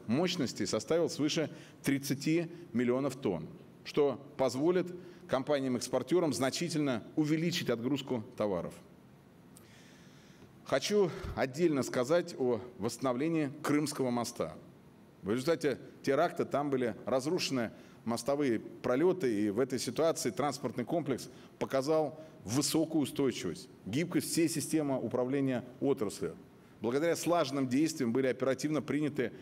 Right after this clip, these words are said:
логистические и технические решения. Предприятия немедленно включились в производство новых элементов и конструкций, изготовили их в рекордные сроки. При этом сами восстановительные работы ведутся,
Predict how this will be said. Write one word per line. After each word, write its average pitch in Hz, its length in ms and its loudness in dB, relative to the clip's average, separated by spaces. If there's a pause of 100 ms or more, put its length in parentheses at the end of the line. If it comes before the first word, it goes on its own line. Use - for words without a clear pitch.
(160)
логистические 151 800 0
и 131 300 0 (180)
технические 147 600 0
решения. 85 480 -2 (720)
Предприятия 160 480 2
немедленно 151 640 2
включились 127 480 0
в - 60 -14
производство 127 460 0
новых 131 460 2
элементов 135 640 0
и 107 80 0
конструкций, 110 680 -4 (260)
изготовили 131 540 2
их - 120 -6
в 117 60 0
рекордные 143 680 0 (140)
сроки. 98 480 -2 (420)
При 135 100 2
этом 139 200 0
сами 156 400 2
восстановительные 120 640 0
работы 147 500 2 (460)
ведутся, 143 520 2